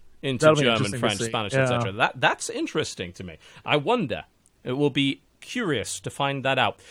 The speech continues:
Speaker 1: Uh, just to cap this section off, I'd like to give you fourteen seconds of Hazame's greatest hits
Speaker 2: Oh,
Speaker 1: in
Speaker 2: Jesus.
Speaker 1: terms of, uh, pickles. So if you would be silent for the next fourteen seconds as we bow our heads in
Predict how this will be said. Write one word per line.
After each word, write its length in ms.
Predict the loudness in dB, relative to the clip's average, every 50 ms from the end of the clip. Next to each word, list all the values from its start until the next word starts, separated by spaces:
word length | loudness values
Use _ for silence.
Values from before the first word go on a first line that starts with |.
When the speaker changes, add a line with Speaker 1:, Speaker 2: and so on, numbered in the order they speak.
| -20 -20 0 2
Speaker 1:
Uh, 160 | 2 2 2
just 320 | 4 6 6 6 6 4 0
to 120 | -2 -2 -2
cap 300 | 2 4 4 4 4 2
this 160 | -4 -4 2
section 320 | 2 2 2 2 2 2
off, 120 | 2 4 4
I'd 100 | 4 4
like 120 | 4 0 0
to 60 | -2
give 100 | -2 -2
you 60 | -2
fourteen 460 | -4 -2 -2 0 0 0 0 -2 -2 -2
seconds 720 | 0 2 2 2 2 0 -2 -2 -2 -4 -6 -8 -10 -14 _ _ _ _ _ _ _ _
of 160 | 4 4 6
Hazame's 540 | 4 2 4 6 6 8 8 6 4 2 0
greatest 460 | 2 2 4 4 4 2 -2 -6 6
hits 360 | 8 8 8 8 2 -4 -4 -6 -10 -14 -4 4
Speaker 2:
Oh, 240 | 6 8 8 8 6
Speaker 1:
in 60 | 6
Speaker 2:
Jesus. 300 | 6 6 6 6 6 6
Speaker 1:
terms 440 | 6 6 6 6 4 2 -2 -4 -6 -10 -18 -20 _ _
of, 220 | 6 6 6 8 8
uh, 160 | 8 8 8
pickles. 500 | 8 6 6 8 6 4 4 0 -6 -8 -8
So 280 | -2 4 6 8 8 8
if 120 | 6 4
you 80 | 2 2
would 80 | 2 2
be 60 | 0
silent 400 | 0 4 6 6 6 6 4 0 0
for 40 |
the 80 | 2 2
next 160 | 2 2 0
fourteen 320 | -2 0 0 0 2 0 0
seconds 480 | 2 2 2 4 2 0 0 0 -2 2
as 320 | 6 6 8 6 6 2 0
we 120 | 0 -2
bow 300 | 4 6 8 8 10 10
our 100 | 8 8
heads 300 | 8 6 2 2 2 -2
in 200 | -2 0 0 -2